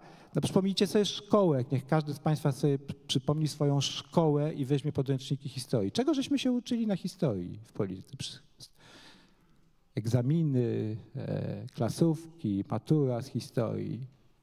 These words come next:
Uczyliśmy się cały czas historii przemocy. Kto jaką przemoc gdzie stosował i dlaczego, prawda? Ta przemoc jest ciągle bardzo, bardzo, bardzo łagodna. I, a dlaczego o tym mówię? Przepraszam, miało być ostatnie zdanie, to jest ostatnie zdanie.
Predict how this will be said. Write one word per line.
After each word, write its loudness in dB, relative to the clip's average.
Uczyliśmy 0
się 2
cały 0
czas -2
historii 0
przemocy. -4
Kto -4
jaką -2
przemoc -4
gdzie -6
stosował -4
i -4
dlaczego, -8
prawda? -4
Ta -2
przemoc -2
jest -4
ciągle -2
bardzo, 0
bardzo, -2
bardzo -2
łagodna. 0
I, 0
a 0
dlaczego 4
o 2
tym 0
mówię? 2
Przepraszam, -2
miało 2
być -4
ostatnie -2
zdanie, 0
to -4
jest -6
ostatnie -12
zdanie. -12